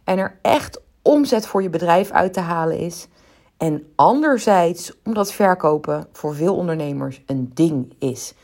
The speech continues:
En ze het niet ten volste doen vanwege overtuigingen dat het eng is, of dat het irritant is, of dat je vooral geen sales trucjes mag gebruiken. Dus vandaar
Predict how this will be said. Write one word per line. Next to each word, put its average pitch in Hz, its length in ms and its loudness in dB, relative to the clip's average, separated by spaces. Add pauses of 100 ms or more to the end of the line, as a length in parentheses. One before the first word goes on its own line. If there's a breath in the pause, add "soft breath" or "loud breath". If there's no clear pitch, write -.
(360 soft breath)
En 180 160 0
ze 185 80 -4
het 175 100 -2
niet 208 220 0
ten 180 200 0
volste 214 760 2
doen 139 280 -4
vanwege 151 460 -2
overtuigingen 147 720 0
dat 147 100 -4
het 147 140 -8
eng 254 240 2
is, 226 320 -2 (400 soft breath)
of - 80 -12
dat 143 120 0
het 143 100 -4
irritant 233 600 0
is, 208 280 -2
of - 140 -10
dat 147 220 -4
je 143 60 -6
vooral 160 340 4
geen 135 360 -4 (240 soft breath)
sales 262 520 2
trucjes 226 500 0
mag 180 400 -2
gebruiken. 160 720 0 (540 soft breath)
Dus 220 160 -2
vandaar 220 540 6